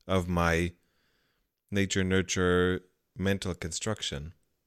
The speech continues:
is that I'm a pretty important, to me,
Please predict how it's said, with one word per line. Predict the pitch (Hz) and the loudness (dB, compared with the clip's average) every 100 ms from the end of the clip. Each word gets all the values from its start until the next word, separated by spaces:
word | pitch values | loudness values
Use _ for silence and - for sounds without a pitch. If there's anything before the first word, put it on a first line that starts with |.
| _ _ _ _ | _ _ _ _
is | 104 101 98 101 - - _ - | 2 4 4 0 -4 -8 _ -4
that | 98 | -2
I'm | 95 120 127 | 2 2 4
a | 90 87 _ _ _ _ _ - | 2 -4 _ _ _ _ _ -2
pretty | 123 101 | 0 2
important, | 78 73 123 156 78 71 - _ _ _ _ _ _ _ _ - | 0 0 0 0 -4 -10 -16 _ _ _ _ _ _ _ _ -2
to | - | 0
me, | 90 123 101 104 - | 4 4 4 0 -4